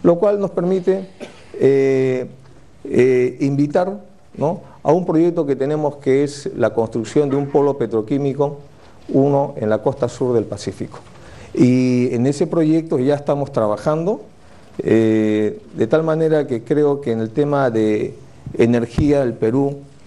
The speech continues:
eh, vamos a, dentro de unos años vamos a empezar ya la exportación de energía. Y en cuanto al tema minero, eh, tenemos una diversidad,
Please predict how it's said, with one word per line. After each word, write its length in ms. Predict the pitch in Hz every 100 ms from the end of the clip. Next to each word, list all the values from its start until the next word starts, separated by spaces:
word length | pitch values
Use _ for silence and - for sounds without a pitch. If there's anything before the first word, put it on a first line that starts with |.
| - -
eh, 720 | 104 104 104 104 101 98 95 - - -
vamos 420 | - 127 127 123 123
a, 220 | 120 120
dentro 420 | 101 98 101 104
de 60 | 117
unos 260 | 143 139
años 220 | 147 143
vamos 240 | 117 123 123
a 40 |
empezar 380 | 98 104 - 120
ya 180 | 123 117
la 80 | 98
exportación 600 | - 98 101 95 135 135
de 60 |
energía. 480 | 143 156 156 131 - - - - - - - - -
Y 100 | 135
en 120 | 135
cuanto 640 | 151 143 147 139 139 135
al 140 | 123
tema 240 | 151 170 170
minero, 540 | 170 170 165 165 170 170 - - - - -
eh, 680 | 123 120 120 117 113 113 -
tenemos 400 | 127 143 151 147
una 160 | 156 151
diversidad, 800 | 143 120 117 - 123 151 170